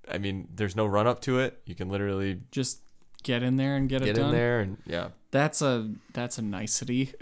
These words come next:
Speaker 2: <laughs>
Speaker 1: Yeah.
Speaker 2: In that game. <laughs>
Speaker 1: Again, it's like they were, they were thinking ahead with that one.
Speaker 2: Yep.
Speaker 1: What'd you have for two?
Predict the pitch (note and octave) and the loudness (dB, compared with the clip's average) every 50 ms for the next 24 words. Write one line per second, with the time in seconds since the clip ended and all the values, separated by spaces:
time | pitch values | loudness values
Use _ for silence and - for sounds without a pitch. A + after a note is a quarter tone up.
0 | - - - - G3+ - G#3 A#3 A#3 A3 G3 D#3+ B2 F#2+ F2 - - - - - | -12 -6 -2 0 2 4 6 6 8 8 8 8 6 4 2 -2 -4 -4 -4 -4
1 | - A3+ - - - - F3+ E3 C#3+ B2+ B2 C3+ C#3 - D3 C#3 D3 D3+ E3+ F#3 | -8 -16 -16 -14 -6 0 2 2 4 4 4 2 0 -2 -2 -4 -2 0 2 2
2 | F3 F3 A#3 G#3+ - - A#3+ - - - - - - A2+ A2 C#3 D#3 C#3+ G#2+ F#2+ | 4 4 4 0 2 0 -4 -4 -4 -6 -6 -4 -4 -2 0 2 2 2 2 2
3 | F#2+ F#2+ F#2 - - A2 G2+ - - G#2 G2 G2 F#2+ F#2+ F2+ F2+ - F#2+ F#2+ F#2 | 0 -2 -2 0 0 0 -2 -2 -2 -4 -2 -2 -2 -4 -4 -6 -6 -6 -6 -6
4 | F2 - A2+ A2+ A2 A#2+ A#2 G#2+ G#2+ G2+ F2+ F2 E2 - - E2+ E2 E2+ E2 D#2+ | -6 -6 -6 -6 -4 -4 -4 -2 -2 -2 -2 -4 -6 -8 -8 -10 -10 -10 -12 -8
5 | E2 C3+ B2+ B2+ A#2+ C3 - - - - - - - - - _ - - C3 D3+ | -4 0 0 2 0 0 -2 -6 -14 -20 -20 -20 -20 -20 -20 _ -6 -2 -2 0
6 | E3+ A#3 C4+ C4+ - - - B2+ A#2 - A2 G2+ F2+ E2 | 2 2 4 4 2 2 0 -2 -2 -2 -2 -2 -2 -4